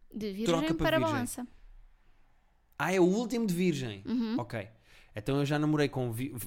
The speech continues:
Speaker 2: o, o vi-, Virgens no fim <laughs> e Balanças no início.
Speaker 1: Exato.
Speaker 2: Ah, ok, ok, ok, ok. Diz muito sobre as relações que eu tive, se calhar. Ahm, qual é o próximo e-mail, Rita? <laughs> Ficaste a olhar para mim.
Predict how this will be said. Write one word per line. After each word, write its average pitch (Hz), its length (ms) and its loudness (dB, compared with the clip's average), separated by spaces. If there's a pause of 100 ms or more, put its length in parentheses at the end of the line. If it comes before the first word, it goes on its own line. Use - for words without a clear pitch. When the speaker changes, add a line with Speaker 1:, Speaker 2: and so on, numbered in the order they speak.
Speaker 2:
o, 143 160 -12
o 139 180 6
vi-, 160 280 4
Virgens 180 420 2
no 160 140 2
fim 175 440 -4
<laughs> - 640 -6
e 160 80 6
Balanças 170 460 8
no 165 100 6
início. 151 380 2 (560)
Speaker 1:
Exato. 214 440 2 (320)
Speaker 2:
Ah, 113 100 0
ok, 117 180 -8 (240)
ok, 92 220 -16
ok, 92 180 -18
ok. - 240 -20 (200)
Diz 127 180 -4
muito 113 180 -6
sobre 104 260 -10
as 104 80 -10
relações 113 320 -12
que - 80 -20
eu - 60 -10
tive, - 200 -16
se - 120 -20
calhar. - 200 -18 (920)
Ahm, - 680 -16 (1400)
qual 160 140 4
é 185 40 4
o 175 60 2
próximo 151 320 -2
e-mail, - 220 -10
Rita? 135 300 0 (220)
<laughs> - 200 -10
Ficaste - 380 -4
a - 20 -2
olhar 160 200 -2
para 160 180 -4
mim. - 180 -8